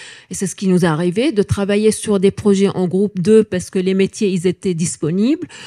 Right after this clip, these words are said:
nous aussi, et qu'il n'y avait pas, euh, des disponibilités côté groupe un. Après groupe trois, c'est si jamais on a fini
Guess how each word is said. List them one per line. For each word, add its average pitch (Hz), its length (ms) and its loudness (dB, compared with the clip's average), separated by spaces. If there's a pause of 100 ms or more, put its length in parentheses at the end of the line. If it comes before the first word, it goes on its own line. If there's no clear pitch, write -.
(180)
nous 214 140 6
aussi, 214 540 2 (340)
et 202 160 6
qu'il 233 480 4
n'y 190 80 6
avait 190 180 6
pas, 233 560 -2
euh, 190 100 0
des 185 140 0
disponibilités 202 640 -2
côté 196 320 0
groupe 190 320 0
un. 147 160 -6 (320)
Après 196 340 0
groupe 196 280 0
trois, 196 320 0
c'est 175 220 -4
si 208 260 -8
jamais 180 280 -2
on 160 140 -2
a 156 60 -2
fini 180 340 -6